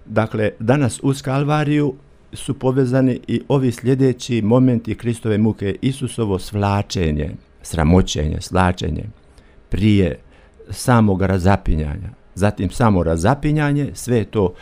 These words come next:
to je dakle deseta postaja križnog puta, da sad budemo malo konkretniji, jedanaesta postaja križnog puta, sve je to na toj kalvarijskoj stijeni, dvanaesta postaja gdje je križ Isusov bio zaboden,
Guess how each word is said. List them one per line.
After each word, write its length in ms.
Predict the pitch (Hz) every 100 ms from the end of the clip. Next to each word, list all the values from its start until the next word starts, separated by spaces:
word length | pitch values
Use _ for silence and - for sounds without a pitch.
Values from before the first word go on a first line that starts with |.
| -
to 100 | -
je 60 | 107
dakle 300 | 90 87 80
deseta 500 | 76 90 - 143 151
postaja 400 | - 151 147 143
križnog 380 | 143 127 104 92
puta, 320 | 113 123 117
da 140 | 98
sad 180 | 98 101
budemo 380 | 90 101 92 90
malo 260 | 95 90 85
konkretniji, 680 | - 87 131 147 147 147 143 - - - -
jedanaesta 600 | 90 98 131 160 - 147
postaja 360 | 143 143 143 139
križnog 380 | 139 131 135
puta, 300 | 131 135 120
sve 180 | 110 135
je 120 | 135
to 140 | 135 98
na 260 | 92 147
toj 260 | 147 147 135
kalvarijskoj 720 | 120 110 107 117 104 - 95
stijeni, 460 | 92 - 113 160 143 - - -
dvanaesta 500 | 123 - 165 143 156
postaja 580 | - 147 147 160 143 139 - - _ -
gdje 160 | 113
je 140 | 104 92 - -
križ 420 | 120 143 110 -
Isusov 380 | - 113 - 101
bio 260 | 85 101 82
zaboden, 540 | 73 80 104 143 143